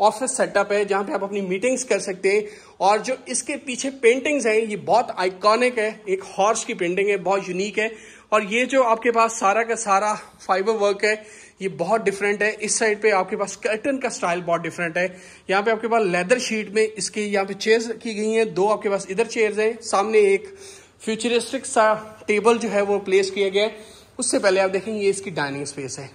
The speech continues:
Dining space में देखें तो ऊपर आपके पास यूनिक शैंडलियर्स हैं, आठ लोगों की sitting space है, सामने console है, tile work है और lights का proper use आपको मिलेगा यहाँ पर। और ऊपर सामने एक glass भी रखा गया है।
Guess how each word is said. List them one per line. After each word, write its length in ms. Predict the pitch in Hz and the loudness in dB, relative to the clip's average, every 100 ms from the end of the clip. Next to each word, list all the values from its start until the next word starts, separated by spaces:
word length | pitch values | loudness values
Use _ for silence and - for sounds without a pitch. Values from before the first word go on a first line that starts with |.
| - | -8
Dining 360 | 160 190 277 311 | 2 4 4 0
space 300 | - 254 254 | 0 -2 2
में 80 | 214 | 2
देखें 240 | 208 247 | 4 0
तो 120 | - 233 | -2 -12
ऊपर 280 | 202 269 | -6 -4
आपके 320 | 254 202 196 233 | 0 -2 -2 -6
पास 220 | 226 190 | -6 -8
यूनिक 520 | 156 175 175 208 269 | -8 -6 -2 -2 -2
शैंडलियर्स 600 | - 220 208 214 226 226 | 0 0 2 4 4 4
हैं, 160 | 277 233 - - - - - - _ 180 | 0 0 -8 -20 -20 -20 -20 -20 _ 6
आठ 240 | 233 277 | 6 6
लोगों 280 | 247 233 254 | 4 4 2
की 100 | 262 | -2
sitting 380 | - 240 262 262 | -2 -2 -2 -2
space 420 | - 233 220 226 | -2 2 2 2
है, 160 | 226 220 | -4 -4
सामने 540 | - - 254 269 277 | -6 0 2 4 2
console 480 | 269 247 247 226 233 | 0 -2 2 4 4
है, 80 | 220 | 0
tile 380 | 220 220 247 | 2 4 4
work 300 | 262 240 226 | 4 2 2
है 420 | 233 233 226 - - 220 | 0 0 -4 -20 -6 0
और 160 | 226 202 | 0 0
lights 460 | 185 220 269 - | 0 0 0 -6
का 180 | - 240 | -4 -2
proper 600 | 240 - - 269 269 262 | -4 -8 0 0 2 -2
use 280 | 208 208 185 | -2 -4 -2
आपको 240 | 180 214 | -2 -2
मिलेगा 320 | 180 180 190 | -2 -2 -2
यहाँ 220 | 185 180 175 | -2 -2 -2
पर। 180 | 214 | -2
और 280 | 226 208 220 240 | -2 -2 -2 -2
ऊपर 200 | 233 247 | -4 -2
सामने 340 | 240 226 233 | -2 0 0
एक 140 | 220 | 0
glass 320 | 175 185 220 - | 0 2 2 0
भी 60 | |
रखा 220 | 214 208 208 | -4 -2 -2
गया 180 | 202 | 0
है। 140 | 240 | -2